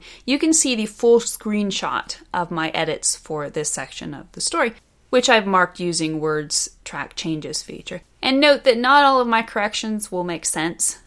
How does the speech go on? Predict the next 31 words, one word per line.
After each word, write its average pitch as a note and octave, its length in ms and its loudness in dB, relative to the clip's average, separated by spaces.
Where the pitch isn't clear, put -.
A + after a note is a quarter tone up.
out E3+ 140 -4
of D#3+ 80 -6
context E3+ 600 -6
of E3+ 140 -4
the E3+ 60 -10
main D#3+ 240 -6
story, G#3 340 -4
and F#3 140 -2
some, F#3+ 460 4
such E3+ 220 -8
as D#3+ 100 -8
my D#3 140 -4
mini F#3 340 -2
tweaks - 600 -4
of E3+ 140 -6
word E3+ 260 -4
choice E3+ 440 -6
to F#3 120 -8
better D#3+ 240 -6
reflect D#3 520 -8
the - 80 -12
nineteenth E3 400 -4
century D#3 320 -6
British C#4 340 0
setting, F3+ 460 -4
will G3 200 2
be G3 80 6
pertinent F#3+ 520 -2
only F#3+ 380 2
to F3+ 80 0
me D#3+ 540 -2